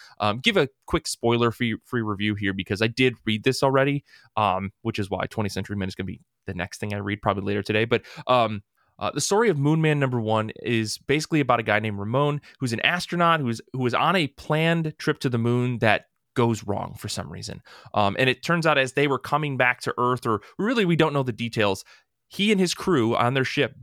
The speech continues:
blipped out of existence for seven minutes. Cameras were on them, they disappeared, and then suddenly they came back. Um, they were in quarantine for, like, six weeks, basically to be monitored 'cause no one knows what happened, and then they eventually get released because there doesn't seem to be anything wrong.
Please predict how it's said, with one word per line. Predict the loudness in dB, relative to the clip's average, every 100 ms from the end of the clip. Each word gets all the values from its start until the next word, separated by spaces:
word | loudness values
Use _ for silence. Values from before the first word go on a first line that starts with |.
| -2
blipped | 0 0 2
out | 0 2
of |
existence | -4 -4 -6 -6 -12 -12
for | -8 -4
seven | -2 -2 -2
minutes. | -8 -10 -10
Cameras | 0 2 2 0
were | 2 2
on | 2 2
them, | 0 -2 -4 _
they | -8 -4
disappeared, | -2 -2 0 0 0
and | -2
then | -2
suddenly | 0 0 0 0 -2 -4
they |
came | -2 -2 -4
back. | -10 -12 _ -20 -12 -4
Um, | -2 2
they | 2
were | 2
in | 0
quarantine | 0 2 2 0 0 -2 -6 _
for, | 0
like, | 2 2
six | 0 -2 -4 -4
weeks, | -4 -2 -4 -4
basically | 0 2 2 0 0
to | 2
be | 0
monitored | 0 0 0 0 -2
'cause | -10 -8
no | -4
one | -2 -2
knows | -2 -4
what | -6 0
happened, | 0 0 0
and | 0 2
then |
they | 2
eventually | 2 0 0
get | 0
released | 0 0 -2 -2
because | -4 -4 -4 _ -2
there | 0
doesn't | 0
seem | -2 -2
to | 0
be |
anything | 0 -2 0
wrong. | 2 2 0